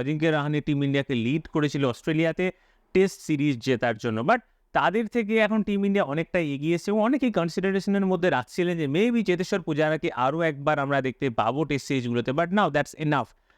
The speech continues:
তাদের কাজ মোটামুটিভাবে শেষ হয়ে গেছে এবং টিম ইন্ডিয়া একটা নতুন মিডল অর্ডার নিয়ে চলছে এবং এই মিডল অর্ডারে আমরা দেখতে পাচ্ছি, আহ, definitely এখানে সরফরাজ খান, কে এল রাহুল, আহ, বিরাট কোহলি, এরা কিন্তু টিম ইন্ডিয়ার মিডল অর্ডারটাকে টানার চেষ্টা করবে।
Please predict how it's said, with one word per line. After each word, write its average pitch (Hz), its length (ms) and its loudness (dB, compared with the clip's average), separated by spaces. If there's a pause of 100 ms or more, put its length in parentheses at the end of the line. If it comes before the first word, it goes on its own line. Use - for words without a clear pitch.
(160)
তাদের 160 240 2
কাজ 165 340 2
মোটামুটিভাবে 165 520 0
শেষ 143 260 -4
হয়ে 170 140 0
গেছে 185 140 0
এবং 196 200 0
টিম 226 200 2
ইন্ডিয়া 202 300 2 (260)
একটা 170 180 0 (140)
নতুন 233 280 2 (120)
মিডল 165 240 2
অর্ডার 151 320 0
নিয়ে 135 260 0
চলছে 117 360 -4
এবং 117 120 0 (140)
এই 220 120 2
মিডল 202 320 2
অর্ডারে 147 360 -2 (360)
আমরা 202 400 2
দেখতে 151 200 -6
পাচ্ছি, 139 360 -2
আহ, 131 560 -4
definitely 202 340 0
এখানে 202 200 0
সরফরাজ 180 540 0
খান, 185 160 2 (160)
কে 139 180 0
এল 175 100 2 (140)
রাহুল, 160 320 0
আহ, - 580 -4
বিরাট 175 280 2 (100)
কোহলি, 175 280 4 (440)
এরা 190 220 4
কিন্তু 208 240 0 (100)
টিম 180 220 2
ইন্ডিয়ার 170 240 2 (120)
মিডল 139 240 0
অর্ডারটাকে 139 540 0
টানার 120 320 0
চেষ্টা 120 240 -4
করবে। 117 140 -2